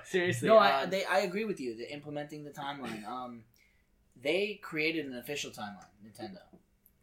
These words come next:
Speaker 1: They, they, they actually did, 'cause
Speaker 2: Yes, they
Speaker 1: last
Speaker 2: did.
Speaker 1: time I, I didn't know if it was really legit.
Speaker 2: They actually created a,
Speaker 1: Did
Speaker 2: a
Speaker 1: they?
Speaker 2: Zelda, uh, twenty-fifth anniversary book,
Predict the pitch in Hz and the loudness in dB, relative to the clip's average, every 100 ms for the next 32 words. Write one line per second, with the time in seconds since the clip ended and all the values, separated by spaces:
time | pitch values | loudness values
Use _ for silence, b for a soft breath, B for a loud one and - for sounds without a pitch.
0 | b b b 156 170 156 151 147 160 - | b b b 0 0 -4 -6 0 4 4
1 | - 208 185 226 202 147 135 - - - | 4 2 4 0 0 2 2 2 -6 -4
2 | - 160 - 220 190 - - 135 190 196 | 4 4 4 2 2 0 -4 2 4 2
3 | - 143 135 151 147 - 127 113 - 123 | -2 -6 0 0 0 -4 -12 -12 -12 -12
4 | 127 123 113 104 110 113 127 127 120 120 | -10 -10 -12 -12 -10 -8 -6 -6 -8 -10
5 | 135 127 117 110 110 123 170 185 127 123 | -10 -8 -8 -10 -10 -6 -4 -2 -4 -2
6 | 123 117 117 101 104 104 - 123 120 113 | -4 -6 -6 -6 -6 -6 -10 -12 -12 -12
7 | 117 - 117 113 110 - 101 98 110 - | -14 -12 -14 -12 -14 -14 -14 -8 -6 -6
8 | - | -12